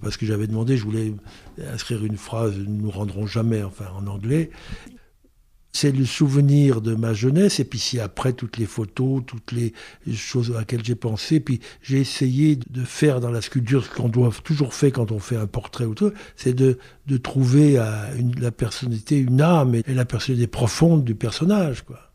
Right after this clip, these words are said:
Et c'est ce que j'ai essayé de faire avec De Gaulle, avec Churchill, avec J-, Thomas Jefferson, qui est une autre commande,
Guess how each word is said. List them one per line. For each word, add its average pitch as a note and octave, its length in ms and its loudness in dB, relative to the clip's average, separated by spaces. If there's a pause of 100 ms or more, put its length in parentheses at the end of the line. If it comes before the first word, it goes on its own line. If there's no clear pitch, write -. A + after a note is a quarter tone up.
(240)
Et A2+ 80 -6
c'est A#2+ 120 -4
ce G#2+ 100 -6
que B2 100 0
j'ai A2+ 160 0
essayé G#2+ 280 -4
de F#2+ 60 -12
faire C3+ 280 2
avec G#2+ 300 0
De A2 120 -2
Gaulle, C#3 400 4
avec A2 240 -6
Churchill, D3+ 480 -2 (360)
avec B2 440 0
J-, A2+ 100 0
Thomas A2+ 320 2
Jefferson, A2 720 2
qui - 120 -8
est G#2 120 -8
une A#2 120 -2
autre A2+ 200 -2
commande, C#3 460 -2